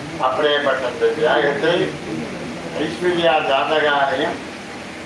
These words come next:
வெகு சிறப்பாக செய்கிறது. இதுக்கு உறுதுணையாக நிச்சயமா அவர் சொல்லிதான் ஆகணும். அவர் சொல்லாம இருக்கக்கூடாது. அவர் யாக்கரணை சிவமணி தியாகவரதன் அவர்கள்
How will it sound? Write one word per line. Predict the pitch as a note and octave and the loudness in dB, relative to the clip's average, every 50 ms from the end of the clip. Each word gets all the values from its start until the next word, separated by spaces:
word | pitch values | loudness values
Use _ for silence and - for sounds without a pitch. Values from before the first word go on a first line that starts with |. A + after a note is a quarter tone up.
| - - - | -12 -4 0
வெகு | C#3 D3+ D3+ F#3 F#3 - | 0 2 2 2 2 2
சிறப்பாக | D#3 D#3 D#3 D#3 D#3 D3 C#3 C3+ D3+ D3+ D3 C3+ | 2 2 2 2 4 4 4 4 4 4 2 0
செய்கிறது. | C#3 C3+ C3+ C#3 C3+ C3 C3+ D3+ - - - - - - - - - - - - - - - - - | -2 0 0 0 2 4 4 4 2 2 -2 -8 -12 -12 -12 -12 -14 -14 -14 -14 -14 -14 -10 -4 0
இதுக்கு | D3 D#3 F3 F3 D3 D3 | 2 2 4 2 4 4
உறுதுணையாக | D#3 - F#3 F#3 G3+ G3+ G3+ G3 F#3+ F#3+ F#3 F#3+ F#3 F#3+ G3 F#3 E3 - - - D#3 - - - - - - - - | 4 4 4 2 2 2 2 2 2 4 4 2 2 2 2 2 2 2 2 2 0 0 -2 -4 -6 -10 -12 -10 -8
நிச்சயமா | C#3+ D#3+ D3 - - F3+ F3+ F3+ F3+ | -6 -6 -6 -6 -4 -2 0 2 2
அவர் | E3+ E3 D#3+ - D3+ | 4 4 4 4 2
சொல்லிதான் | D3 D#3 D#3 D#3 F3 F3 F#3 F3 E3 D#3+ E3+ | 2 2 2 2 2 2 4 4 4 2 2
ஆகணும். | F3 F#3 F#3 F3+ F3 - G3 F3+ - - F#3 F3 E3+ - - F3 F3+ F3+ F3 F3 E3 D#3 D3 D3 C#3+ - | 2 2 2 2 2 0 0 -4 -6 -6 -6 -8 -8 -8 -6 -6 -4 -4 -4 -4 -6 -6 -8 -10 -4 2
அவர் | C#3 D3+ D3+ D3 - - | 4 4 4 4 4 2
சொல்லாம | C#3+ D3+ E3 F3+ F#3 F3+ F3 | 0 2 4 4 4 4 4
இருக்கக்கூடாது. | E3+ E3+ - E3 D#3+ D3+ D#3 D#3 C#3+ - - - - - - - - - - - - - - - - - - - - - - F3 F3+ F#3 - F3 F3 F3 D#3+ - - | 2 2 2 2 2 4 4 4 4 2 0 -2 -6 -8 -10 -12 -12 -12 -12 -12 -12 -12 -12 -12 -12 -12 -12 -12 -12 -12 -10 -10 -8 -6 -6 -6 -6 -6 -8 -8 -4
அவர் | - C3+ C#3 - | -2 0 0 2
யாக்கரணை | - - D#3 E3 - - F3+ F3 E3+ E3+ E3 D#3 - - | 2 2 2 2 2 0 0 0 0 2 2 0 2 4
சிவமணி | C#3+ C#3+ D3+ D3+ D3+ D3+ D3+ D#3 D#3 - - - - - - | 6 8 8 8 8 6 4 2 2 0 -2 -4 -8 -4 0
தியாகவரதன் | D3 C#3 C#3+ C#3+ D3 D3+ D3 C#3+ C#3 C#3 C#3 C#3 C3+ | 2 2 4 4 4 4 4 4 4 2 2 2 2
அவர்கள் | C3 B2+ C3 C3 C3 C3 C3+ D3+ D#3 - - - - | 4 4 4 2 2 2 2 2 2 2 -2 -6 -8